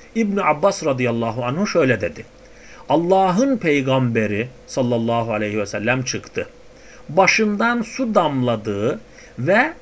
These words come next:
başına elini koyduğu halde gelişi hala gözümün önündedir. Gelmesini müteakip buyurdu ki, ümmetime meşakkat yüklemek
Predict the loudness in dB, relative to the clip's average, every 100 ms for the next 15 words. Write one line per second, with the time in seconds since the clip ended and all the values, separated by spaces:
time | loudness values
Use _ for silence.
0 | -20 -20 -18 -2 2 2 0 0 -2 0
1 | 0 0 0 -2 0 2 2 0 0 2
2 | 2 2 2 2 -2 -6 -2 2 2 0
3 | -4 -6 -8 -4 0 2 2 0 -2 -4
4 | -6 0 2 2 0 -2 0 0 0 -2
5 | -4 -12 -18 -20 -20 -20 -20 -6 0 2
6 | 2 0 -2 -2 0 0 0 0 0 -2
7 | 0 0 0 2 0 0 -4 -6 -20 -20
8 | -20 -4 -2 0 -2 -2 -2 -2 -2 -2
9 | -2 -2 -4 -2 -2 -2 -6 -2 0 0
10 | -2